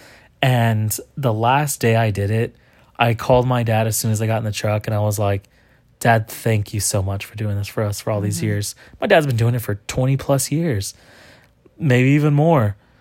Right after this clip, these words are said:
Speaker 1: And I'm like, "Man, this is,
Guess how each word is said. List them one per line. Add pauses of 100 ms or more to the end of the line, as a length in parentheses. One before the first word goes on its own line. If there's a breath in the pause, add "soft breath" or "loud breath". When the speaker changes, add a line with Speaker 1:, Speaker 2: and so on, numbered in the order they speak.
(360 soft breath)
Speaker 1:
And
I'm
like, (540)
"Man,
this
is,